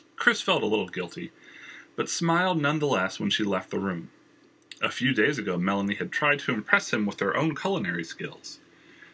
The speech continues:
She had rattled off the dozen or so items she knew how to make, and Christian had tried each one. They had all been quite tasty,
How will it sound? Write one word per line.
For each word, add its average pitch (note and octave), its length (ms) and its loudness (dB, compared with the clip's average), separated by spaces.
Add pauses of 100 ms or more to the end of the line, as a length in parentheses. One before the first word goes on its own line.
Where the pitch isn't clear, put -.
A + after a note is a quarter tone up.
(260)
She - 200 2
had G3 100 2
rattled A#2+ 380 4
off A2+ 260 2
the A2+ 80 2
dozen G2+ 300 2
or G2+ 80 4
so F#2+ 220 2
items F#2 360 2
she G#2 140 0
knew A2 100 4
how A2 140 2
to G2+ 80 0
make, C3+ 400 0 (340)
and B2 160 4
Christian F3 380 2
had D#3+ 160 0
tried G#2+ 340 2
each F#2+ 220 -4
one. G2+ 260 0 (1160)
They D3 100 8
had D#3+ 140 2
all B3 120 0
been F3+ 160 0
quite A2+ 240 -2
tasty, - 480 -2